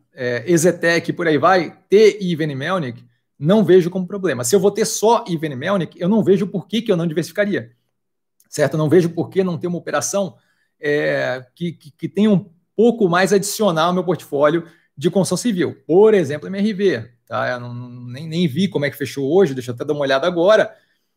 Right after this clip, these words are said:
que eu agora tô usando aqui, fazendo tudo ao <laughs> mesmo tempo, pra justamente poder dar um apoio maior a vocês, ó,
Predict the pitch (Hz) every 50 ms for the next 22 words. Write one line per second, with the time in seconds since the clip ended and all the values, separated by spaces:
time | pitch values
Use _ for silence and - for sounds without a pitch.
0 | _ _ _ - 131 120 117 113 113 135 147 143 143 139 131 123 117 117 113 110
1 | 101 110 139 143 127 120 120 - 135 139 131 113 107 107 113 117 120 117 - _
2 | _ - - 127 113 127 135 123 117 - _ _ _ _ - 160 147 156 143 113
3 | 120 117 - - - - - 165 117 117 - - 156 - 156 - - _ - -
4 | 175 190 180 185 190 185 180 - _ _ - 156 143 131 143 127 165 147 147 143
5 | 147 160 143 139 147 147 147 143 143 143 - 156 151 147 151 147 139 151 156 196
6 | 196 - 214 214 175 185 127 110 107